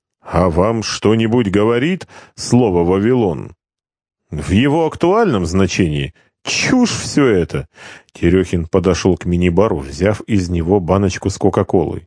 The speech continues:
«Вы не возражаете?» обратился к Паркеру. «Ц Р У, я думаю, не затруднит оплатить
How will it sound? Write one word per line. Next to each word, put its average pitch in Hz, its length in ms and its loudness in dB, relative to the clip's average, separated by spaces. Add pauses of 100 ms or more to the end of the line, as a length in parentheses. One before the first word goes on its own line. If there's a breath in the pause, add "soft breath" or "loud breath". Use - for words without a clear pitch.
(140)
«Вы 180 280 2
не 180 120 0
возражаете?» 180 880 0 (240)
обратился 82 640 -2
к - 100 -12
Паркеру. - 580 -4 (560 loud breath)
«Ц - 180 -2
Р 147 220 2
У, 180 300 0
я 127 320 0
думаю, 165 420 0
не 160 100 0
затруднит 170 640 0
оплатить 123 760 0